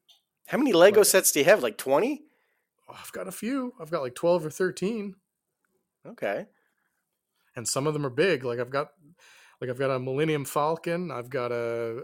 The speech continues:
Speaker 2: an at at. Sorry, an A T A T. Um, like, I've got some of the big, like, hundred and fifty, hundred and sixty dollar sets.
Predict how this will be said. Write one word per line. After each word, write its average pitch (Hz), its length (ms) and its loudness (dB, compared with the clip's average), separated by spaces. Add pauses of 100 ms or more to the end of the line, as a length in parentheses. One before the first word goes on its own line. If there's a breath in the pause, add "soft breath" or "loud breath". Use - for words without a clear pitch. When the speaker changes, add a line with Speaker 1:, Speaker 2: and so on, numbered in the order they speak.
Speaker 2:
an 120 140 -10
at 131 260 -4
at. 165 400 -4 (600)
Sorry, 127 300 -4
an 131 80 -10
A 127 160 -6
T 131 220 -4
A 127 160 2
T. 127 380 -8 (720 soft breath)
Um, 117 640 -4 (520)
like, 127 140 -10
I've 123 140 -6
got 160 180 -2
some 165 200 -2
of 143 60 -4
the 135 80 -4
big, 143 340 -4
like, 120 240 -6
hundred 139 320 -6
and 120 100 -14
fifty, 143 340 -8
hundred 135 180 -10
and 127 120 -16
sixty - 320 -12
dollar 120 360 -6
sets. - 600 -10